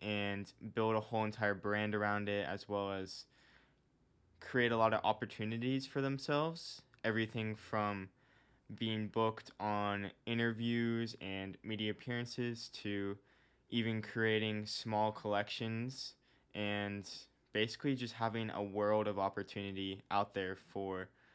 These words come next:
Iris. And how can I basically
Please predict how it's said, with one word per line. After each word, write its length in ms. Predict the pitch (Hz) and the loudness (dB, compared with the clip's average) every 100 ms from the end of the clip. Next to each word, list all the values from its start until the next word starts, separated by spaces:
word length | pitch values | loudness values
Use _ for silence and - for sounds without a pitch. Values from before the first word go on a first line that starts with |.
| - - | -8 4
Iris. 540 | 104 98 85 95 - - | 6 6 0 -6 -12 -6
And 360 | 104 104 104 - _ _ _ - _ _ _ _ _ | -4 -2 -4 -10 _ _ _ -20 _ _ _ _ _
how 240 | - 131 147 | -2 4 4
can 160 | 196 | 4
I 360 | 180 170 135 107 - _ - | -2 0 2 0 -4 _ -2
basically 760 | 117 113 - - 117 107 101 | 0 0 -4 -4 -2 0 -2